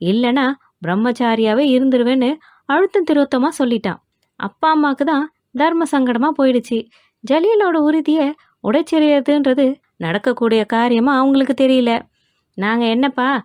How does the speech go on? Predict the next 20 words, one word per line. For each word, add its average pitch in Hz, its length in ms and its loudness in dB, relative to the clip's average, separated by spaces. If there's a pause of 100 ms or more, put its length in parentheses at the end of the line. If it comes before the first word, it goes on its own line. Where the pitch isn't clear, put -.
(160)
அந்த 175 260 -2
டீச்சரை 233 380 0
கல்யாணம் 269 420 0
பண்ணிக்க 277 260 0
வேண்டாம் 277 380 0
நான் 277 180 -2
சொல்றோம்? 294 360 0 (360)
இப்ப 240 300 -2
கூட 359 180 -2 (320)
நாங்க 175 360 -2
கேட்ட 294 320 0
சீதனத்தை 277 580 0 (460)
அவங்க 320 260 -2
கொடுத்துட்டாங்கன்னா 320 760 -2 (560)
தாராளமா 285 680 0
நம்ம 311 260 2
வீட்டுக்கு 311 340 0
அவ 311 120 2
மருமகளா 311 500 2
வரட்டுமே," 311 440 0